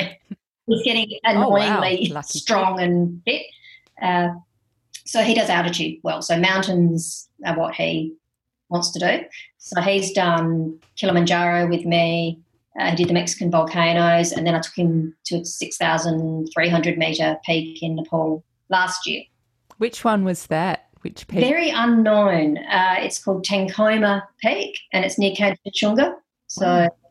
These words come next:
Speaker 1: in the east of
Speaker 2: Mm-hmm.
Speaker 1: Nepal. Amazing trip, just so remote and untouched. It's nothing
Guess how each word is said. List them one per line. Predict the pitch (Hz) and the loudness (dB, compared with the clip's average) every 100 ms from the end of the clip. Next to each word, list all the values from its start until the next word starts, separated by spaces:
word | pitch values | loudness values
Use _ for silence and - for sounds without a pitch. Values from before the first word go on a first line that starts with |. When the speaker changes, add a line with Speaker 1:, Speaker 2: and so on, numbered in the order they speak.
| _ _ - | _ _ -8
Speaker 1:
in | 180 | -2
the | - | 0
east | 185 180 - 185 | 0 -2 -2 0
of | 202 | 0
Speaker 2:
Mm-hmm. | 202 262 | 0 -2
Speaker 1:
Nepal. | 285 202 285 330 _ _ _ _ _ _ - | 0 0 0 -4 _ _ _ _ _ _ -2
Amazing | 208 202 202 202 202 196 175 | 2 4 4 2 2 2 2
trip, | 190 175 - | 0 0 -2
just | 180 - - | -4 -2 0
so | 196 185 185 190 190 - 190 | 2 4 4 4 4 0 -2
remote | 180 180 175 180 - - | 0 2 2 0 -4 -4
and | 180 175 170 170 170 170 165 - - _ - | 0 2 2 2 0 -2 -4 -10 -20 _ -2
untouched. | 180 175 170 - - | 0 2 0 -2 -6
It's | - 196 | -4 -2
nothing | 185 190 185 196 | 2 2 2 2